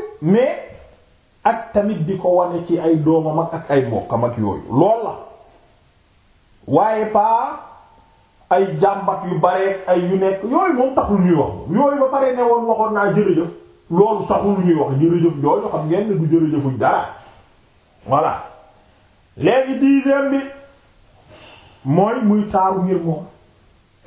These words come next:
Te bañ di ko def ngir waa mbedd mi. Loolu moom yàgg nañ koo wax. Voilà. Ndax waxoon na ne ki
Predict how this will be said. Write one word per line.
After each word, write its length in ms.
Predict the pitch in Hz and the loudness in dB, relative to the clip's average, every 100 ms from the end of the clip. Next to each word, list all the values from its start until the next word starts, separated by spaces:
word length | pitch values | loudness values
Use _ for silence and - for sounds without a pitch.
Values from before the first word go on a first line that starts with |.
| - - | -14 -4
Te 60 | 185 | -2
bañ 260 | 190 175 | 0 -2
di 80 | 165 | -2
ko 120 | 170 | -2
def 200 | 165 160 156 | -2 -2 -4
ngir 180 | 147 147 | -4 -2
waa 200 | 135 127 | -2 -2
mbedd 260 | 117 110 | -4 -4
mi. 160 | 107 92 - | -6 -8 -2
Loolu 240 | 160 190 180 | 0 2 0
moom 240 | 170 170 | 0 0
yàgg 220 | 135 135 120 | 0 -2 -4
nañ 220 | 117 101 | -6 -4
koo 180 | 110 - | -6 -6
wax. 120 | - - _ _ _ _ _ _ _ _ _ _ _ _ - | -10 -16 _ _ _ _ _ _ _ _ _ _ _ _ -4
Voilà. 280 | - 139 - - - - - - - - - - - - | -2 0 -4 -12 -20 -20 -20 -20 -20 -20 -20 -20 -18 -6
Ndax 260 | 120 156 160 | 0 0 2
waxoon 420 | 175 180 170 165 | 2 2 0 0
na 120 | 151 | -2
ne 120 | 165 170 | -4 -6
ki 260 | 170 175 | -6 -6